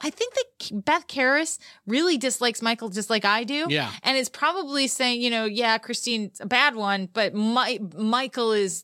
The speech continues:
Speaker 1: the one. Michael
Speaker 2: Yeah.
Speaker 1: is the, you know, Michael, she, he's trying to
Speaker 2: I'm
Speaker 1: pin
Speaker 2: not
Speaker 1: this
Speaker 2: sure.
Speaker 1: on her."
Speaker 2: I feel like
Speaker 1: I don't know.
Speaker 2: I, I would, I mean, look, they're both horrible. I think we can both agree on that.
Speaker 1: Yeah, no.
Speaker 2: They're terrible parents. They're terrible people.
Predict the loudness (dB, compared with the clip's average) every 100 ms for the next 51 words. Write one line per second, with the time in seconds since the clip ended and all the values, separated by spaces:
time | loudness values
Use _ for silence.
0 | -14 -8 -6 0 2 0 0 0 0 2
1 | 0 0 -4 0 0 0 -4 -10 -6 -4
2 | -2 0 -2 0 -4 -4 -4 -2 -2 0
3 | 0 2 2 0 -2 -2 0 2 2 4
4 | 2 2 2 -2 -2 -4 -2 0 2 4
5 | 4 4 4 2 2 2 2 2 -2 -6
6 | _ -20 _ 0 2 2 0 0 2 0
7 | 0 -2 0 -2 -6 -10 -14 _ -8 -6
8 | -4 -4 -4 -4 -4 -6 -6 -6 -8 -2
9 | 2 2 -2 -4 0 0 0 -2 0 0
10 | -2 -4 0 2 2 0 -2 -4 -2 -2
11 | -4 -8 -2 -2 0 0 0